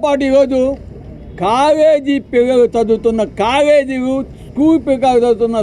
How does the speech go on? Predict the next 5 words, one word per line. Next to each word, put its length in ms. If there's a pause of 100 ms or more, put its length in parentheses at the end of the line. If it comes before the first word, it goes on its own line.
స్కూల్, 480 (1120)
వాటి 300 (140)
జోలికి 380
పోతున్నావు. 440 (2750)
నిన్ను 200